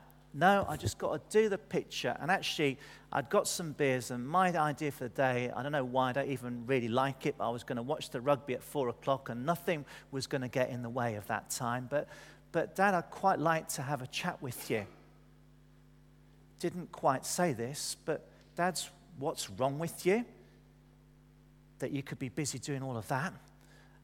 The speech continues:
and I'm your son, and I just wanna chat with you."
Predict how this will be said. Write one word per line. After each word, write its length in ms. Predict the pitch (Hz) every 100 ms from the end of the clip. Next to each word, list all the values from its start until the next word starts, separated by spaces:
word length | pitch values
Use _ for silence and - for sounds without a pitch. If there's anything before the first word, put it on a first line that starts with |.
| -
and 140 | - 131
I'm 160 | 156
your 160 | 147 123
son, 520 | - - 151 117 180 - - - - - - - - - -
and 140 | - 135
I 60 |
just 240 | 139 156 -
wanna 180 | 143 131
chat 260 | - 160
with 280 | 135 117 -
you." 160 | 113